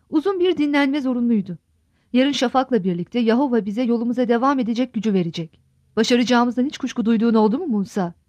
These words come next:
Hiçbir zaman Aaron. Seramana'nın savaş arabaları Ramses'i temsil eden kral oğlunun refakatinde olanca hızlarıyla Yahudilerin ardına düşmüştü. Eski korsanın burun delikleri deniz kokusunu alınca genişledi.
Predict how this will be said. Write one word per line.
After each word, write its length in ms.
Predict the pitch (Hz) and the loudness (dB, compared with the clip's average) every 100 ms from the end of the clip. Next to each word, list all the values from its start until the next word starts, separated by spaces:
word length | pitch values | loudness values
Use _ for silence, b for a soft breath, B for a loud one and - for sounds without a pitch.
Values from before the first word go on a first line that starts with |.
| - | -6
Hiçbir 240 | 214 254 | -2 0
zaman 280 | 208 202 180 | 2 2 0
Aaron. 360 | 170 170 165 156 _ _ _ _ _ _ _ _ _ _ _ _ _ _ | -2 -4 -6 -10 _ _ _ _ _ _ _ _ _ _ _ _ _ _
Seramana'nın 640 | - 302 330 392 370 349 349 | -4 -2 0 0 -2 -4 -2
savaş 340 | 302 294 294 | 0 0 0
arabaları 520 | 240 190 185 185 254 | 0 0 -2 -2 -2
Ramses'i 440 | 254 294 302 277 285 | -2 -2 -4 -8 -6
temsil 380 | 277 254 294 | -6 -4 -2
eden 300 | 240 214 214 | -2 0 -2
kral 280 | 220 254 277 | -2 0 0
oğlunun 400 | 254 226 214 208 | 0 0 0 0
refakatinde 680 | 208 202 196 196 190 190 202 | 0 0 -2 -4 -8 -4 -2
olanca 400 | 208 240 320 285 | 0 0 -2 -2
hızlarıyla 440 | 269 226 262 277 | -4 -4 -4 -2
Yahudilerin 460 | 262 233 240 240 262 | 0 0 0 -2 0
ardına 380 | 240 214 220 190 | 0 0 -2 -4
düşmüştü. 500 | 160 180 165 - 175 _ _ _ _ _ _ _ _ _ _ - | -6 -12 -16 -18 -20 _ _ _ _ _ _ _ _ _ _ -6
Eski 260 | 269 - | -4 -4
korsanın 520 | 392 359 349 359 359 277 | -2 -2 0 -4 -4 -4
burun 200 | 302 311 | -2 0
delikleri 440 | 240 220 240 269 | 0 -2 -2 -2
deniz 220 | 269 311 | -2 -4
kokusunu 400 | - 269 - 269 | -6 -10 -8 -8
alınca 240 | 277 294 302 | -6 -6 -4
genişledi. 600 | 247 214 - 202 175 | -2 -2 -2 -4 -4